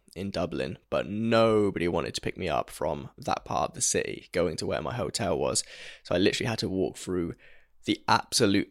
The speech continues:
ends <laughs> for about an hour, just requesting a taxi, walking a bit further, it gets cancelled, requesting a taxi, walking, cancelled, and so on. Not ideal, but eventually got back to the hotel. And then when I was in Dublin,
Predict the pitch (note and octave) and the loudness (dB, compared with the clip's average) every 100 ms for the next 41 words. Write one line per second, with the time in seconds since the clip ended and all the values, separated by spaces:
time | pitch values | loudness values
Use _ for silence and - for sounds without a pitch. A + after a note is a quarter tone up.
0 | _ G2+ G2+ G2 G2 A#2 - - - - | _ 6 6 6 2 4 4 4 0 -6
1 | - A#2 G2 G2 G#2 G#2 G2 F#2 F2 - | 4 8 8 6 4 4 6 6 4 -2
2 | - - - - E2+ - - - A2+ - | -14 -20 -14 -4 -2 -2 -2 2 4 4
3 | A2 F2 - - - F2+ E2+ - - _ | 2 0 0 0 2 2 0 -2 -14 _
4 | G#2 F#2 - F2 D2 - F2 F2+ E2 - | 0 0 0 -4 -4 0 2 2 0 -4
5 | - E2+ - - - F#2+ - - C2+ - | -4 -4 -4 -6 -8 -8 -6 -8 -8 -4
6 | - - - A#2+ - - F#2 F2+ E2+ - | -4 -4 -6 -8 -6 -6 -4 -4 -4 -6
7 | - - - - - - G#2 - - - | -8 -6 -6 -8 -2 0 0 -2 -6 -10
8 | - - - A2 A#2+ G#2 G#2+ G#2+ A2+ B2+ | -20 -20 0 10 12 12 10 10 8 6
9 | - _ A#2 G2+ - - - G2+ - - | -2 _ 10 10 8 -2 -4 -2 0 0
10 | D2+ - - A#2+ F2 B2+ A#2 A2 - - | 0 0 -2 -4 2 8 10 10 4 -16
11 | _ _ _ _ _ _ - - A2 A2+ | _ _ _ _ _ _ -6 2 6 6
12 | G#2+ G#2+ - - - - - C3+ C3+ B2+ | 6 2 -2 -10 -20 -18 6 10 10 8
13 | A#2+ A2+ A2 G#2+ G#2 | 8 8 10 6 6